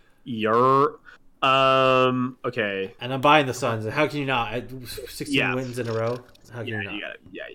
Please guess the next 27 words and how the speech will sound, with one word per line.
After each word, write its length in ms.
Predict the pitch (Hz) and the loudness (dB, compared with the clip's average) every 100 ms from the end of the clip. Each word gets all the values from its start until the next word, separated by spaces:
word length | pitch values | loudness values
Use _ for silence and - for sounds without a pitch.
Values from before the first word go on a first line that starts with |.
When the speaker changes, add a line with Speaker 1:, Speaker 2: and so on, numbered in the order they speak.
| - | -20
Speaker 1:
you 120 | 90 87 | -20 -18
gotta, 180 | - - - | -18 -20 -18
you 140 | 120 | -16
gotta 220 | 110 92 | -12 -12
buy 140 | - - | -14 -20
the 80 | - | -20
Suns, 300 | - - _ | -20 -20 _
bro. 220 | - 113 | -18 -14
You 80 | 110 | -12
Speaker 2:
Mm-hmm. 80 | 113 | -12
Speaker 1:
gotta 140 | 98 | -12
buy 100 | 65 - | -16 -18
the 60 | |
Suns. 320 | - - - | -16 -16 -16
Speaker 2:
You 80 | 110 | -16
gotta. 420 | 104 - - - | -16 -18 -10 2
Speaker 1:
Um, 460 | 151 143 135 123 117 | 4 6 6 4 2
Speaker 2:
You 60 | 107 | 0
selling 320 | 104 156 156 | 0 2 2
or 60 | 143 | 2
buying 220 | 139 135 | 2 2
the 60 | 120 | 0
Lakers? 440 | 120 107 101 - _ _ _ _ _ _ _ _ _ _ _ _ _ _ _ 147 | -2 -4 -12 -18 _ _ _ _ _ _ _ _ _ _ _ _ _ _ _ -2
Speaker 1:
Ooh, 480 | 131 131 123 120 110 | 0 2 2 0 0
brother. 500 | 117 113 107 104 - - _ _ | 2 2 2 -2 -4 -16 _ _
I 220 | 123 135 160 | 0 0 2
am, 680 | 160 143 131 123 117 104 | 4 4 2 0 -4 -8